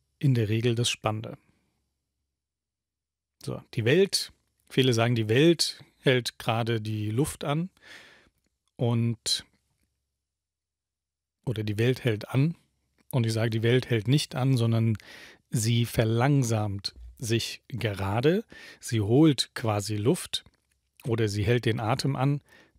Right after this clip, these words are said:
aber sie steht nicht still. Und sie wird sich auch immer weiter drehen. Wenn wir jetzt mal zurückschauen, wie lange gibt es die Menschen schon? Wie viele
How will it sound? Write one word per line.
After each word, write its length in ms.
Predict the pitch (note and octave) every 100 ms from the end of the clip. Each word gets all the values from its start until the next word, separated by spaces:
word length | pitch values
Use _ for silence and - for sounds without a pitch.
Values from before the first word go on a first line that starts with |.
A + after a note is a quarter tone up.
| -
aber 240 | B2+ A#2
sie 140 | A2 A2+
steht 300 | - A2 A2
nicht 220 | G#2 -
still. 360 | - A2+ A2 - _ -
Und 120 | B2
sie 160 | A#2 A2+
wird 160 | D#3+
sich 200 | - C3
auch 160 | A#2+ -
immer 280 | - D3 B2+
weiter 300 | G2+ A#2 B2
drehen. 380 | G#2+ B2+ - D#3+ _ _ _ _ - - - _ _ _ _ _ _ _ _ _
Wenn 280 | - C3 D3
wir 60 | C3
jetzt 180 | A#2 B2
mal 160 | A2+
zurückschauen, 640 | - G2+ G#2 - G#2+ G2 G2
wie 120 | B2
lange 500 | A2 G#2+ G#2+ G2 G2+
gibt 240 | - - -
es 180 | A#2+ -
die 220 | A#2 G#2+
Menschen 840 | G#2 A2 A#2 B2 - - A2 G2
schon? 460 | - - A#2+ G2+ G#2+ _ _ _ _ - - - - _ _
Wie 180 | B2+ F3+
viele 380 | - D3+ C3+